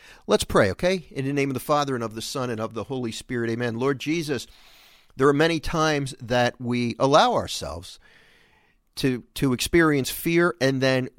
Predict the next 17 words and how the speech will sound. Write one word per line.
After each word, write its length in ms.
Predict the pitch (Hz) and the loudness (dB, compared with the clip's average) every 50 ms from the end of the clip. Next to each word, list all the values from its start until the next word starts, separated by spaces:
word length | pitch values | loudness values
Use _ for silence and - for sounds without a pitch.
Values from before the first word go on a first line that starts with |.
| 117 104 | -14 -2
go 240 | - 131 123 123 120 | 2 2 4 4 2
right 320 | 117 117 131 143 147 139 | 2 2 2 2 2 0
into 420 | - - 123 117 117 - - 127 117 | -2 -6 -6 -6 -6 -6 -6 -6 -6
worry, 640 | 110 101 107 107 113 110 98 92 - - - _ _ _ | -4 -2 -2 -2 -2 -2 -2 -6 -8 -12 -16 _ _ _
to 80 | - 104 | -12 -12
worry 460 | 104 113 110 120 127 139 139 135 123 | -8 -2 2 6 6 6 6 6 2
about 240 | 113 98 110 95 - | 0 -2 -2 -6 -6
our 80 | 92 87 | -8 -10
problems, 560 | - - - 92 87 - - 98 98 - - | -12 -12 -12 -10 -10 -12 -14 -16 -20 -20 -16
to 100 | - 101 | -14 -12
wonder, 460 | 107 113 120 135 156 160 143 123 113 | -10 -4 0 2 2 2 4 2 0
"What 260 | 107 110 117 135 143 | 0 2 4 4 6
if 200 | 131 127 127 - | 6 4 0 0
this 240 | - 117 - - - | -4 -4 -4 -4 -4
never 180 | 107 104 95 101 | -6 -4 -4 -6
gets 300 | 87 95 95 - - - | -10 -8 -10 -10 -10 -8
better? 400 | - 135 135 120 101 92 90 | -4 -2 0 0 0 -2 -8